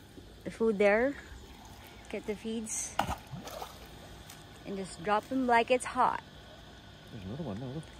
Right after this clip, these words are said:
Speaker 1: Wow, there's six now. Wow. One, two, three, four, five. There's seven.
Speaker 2: Red tails out the back.
Speaker 1: Wow.
Speaker 2: Red tail, go
Speaker 1: They're
Speaker 2: and get it.
Speaker 1: originally from
Speaker 2: Get it, get it.
Speaker 1: Amazon River.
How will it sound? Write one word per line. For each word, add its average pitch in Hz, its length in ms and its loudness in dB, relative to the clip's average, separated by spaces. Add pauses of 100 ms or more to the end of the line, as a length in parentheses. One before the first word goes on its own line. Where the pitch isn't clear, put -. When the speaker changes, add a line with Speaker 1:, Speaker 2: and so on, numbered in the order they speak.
Speaker 1:
Wow, 330 300 12
there's 359 240 8
six - 340 6
now. 254 340 12
Wow. 330 800 12
One, 302 260 10
two, 320 180 2
three, 294 220 0
four, 277 300 6
five. - 160 -10 (260)
There's 320 160 0
seven. 349 500 12 (160)
Speaker 2:
Red - 220 -4
tails 107 220 -2
out 101 100 -4
the 101 60 -8
back. 113 140 0 (340)
Speaker 1:
Wow. 233 480 -4 (1300)
Speaker 2:
Red 131 180 -6
tail, 262 140 -2
go - 60 0
Speaker 1:
They're 269 160 10
Speaker 2:
and 262 60 10
get 269 60 10
it. - 20 10
Speaker 1:
originally 320 440 10
from 254 520 6
Speaker 2:
Get 190 100 0
it, 220 100 -2 (240)
get 196 80 4
it. 214 60 8
Speaker 1:
Amazon 226 480 4
River. 202 500 2